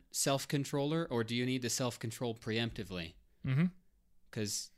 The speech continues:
Speaker 1: either way, you're solving the problem.
Speaker 2: Yeah, it's, it's kind of interesting. I'm thinking about, like, when I've talked about investing in the past, I usually say, like, you know, most financial advisors can't beat the market, so they don't justify their fees.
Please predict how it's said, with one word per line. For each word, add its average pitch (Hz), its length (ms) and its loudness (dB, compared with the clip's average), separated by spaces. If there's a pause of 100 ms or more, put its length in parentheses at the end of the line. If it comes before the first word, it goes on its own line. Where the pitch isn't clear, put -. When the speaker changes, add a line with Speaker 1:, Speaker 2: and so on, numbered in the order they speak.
(300)
Speaker 1:
either 151 240 6
way, 147 160 4
you're 120 100 2
solving 120 340 0
the 107 60 0
problem. 104 540 -2 (1120)
Speaker 2:
Yeah, 131 220 6
it's, 139 320 2 (160)
it's 139 160 -4
kind 208 160 8
of 147 80 8
interesting. 151 420 0
I'm 113 120 0
thinking 135 260 0
about, 120 240 2
like, 117 200 -2 (320)
when 139 160 2
I've 131 120 0
talked 151 220 0
about 131 160 4
investing 120 380 -2
in 117 80 -2
the 107 60 -6
past, 120 400 -2
I 120 40 -6
usually 117 220 -4
say, 113 220 -2
like, 107 220 -8 (100)
you 139 80 -10
know, 113 60 -6
most 131 360 -2
financial 127 480 -2
advisors 113 440 -4
can't 123 280 -6
beat 117 140 -6
the 120 60 -6
market, 113 420 -4
so - 120 -6
they 117 60 -6
don't 110 120 -8
justify 113 340 -6
their 107 120 -10
fees. 127 480 0